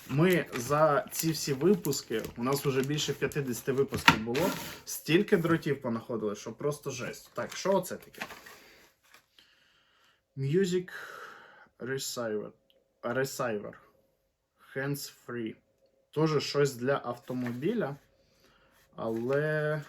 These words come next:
Music Receiver якийсь.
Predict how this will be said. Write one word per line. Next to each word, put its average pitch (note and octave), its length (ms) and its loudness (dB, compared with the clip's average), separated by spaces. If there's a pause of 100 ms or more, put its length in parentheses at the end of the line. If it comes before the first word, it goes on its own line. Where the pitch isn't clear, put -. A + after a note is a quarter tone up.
(2000)
Music E3+ 540 0
Receiver G#2+ 460 -2
якийсь. - 440 -12